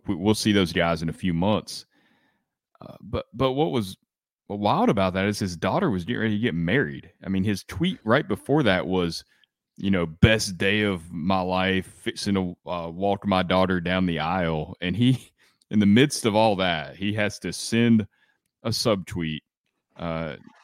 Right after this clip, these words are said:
kind of bemoaning the loss of this player to Tennessee. I mean, that is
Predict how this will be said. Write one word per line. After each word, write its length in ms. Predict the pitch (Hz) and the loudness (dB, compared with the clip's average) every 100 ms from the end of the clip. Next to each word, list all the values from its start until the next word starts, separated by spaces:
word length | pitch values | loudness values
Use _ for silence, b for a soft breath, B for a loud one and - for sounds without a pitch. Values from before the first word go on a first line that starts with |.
| 82 | -16
kind 140 | 107 98 | -8 -8
of 240 | 87 85 | -8 -8
bemoaning 480 | 85 87 95 98 90 | -6 -4 -4 -4 -4
the 80 | 85 | -4
loss 320 | 87 92 - | -4 -4 -8
of 80 | 78 | -10
this 160 | 80 - | -10 -6
player 360 | - 87 80 | -4 -2 -2
to 100 | 71 | -6
Tennessee. 560 | - 90 80 - 76 65 | -8 -6 -6 -6 -8 -8
I 60 | |
mean, 100 | 73 | -4
that 240 | 87 113 104 | 4 4 4
is 360 | 92 82 - | 2 -2 -8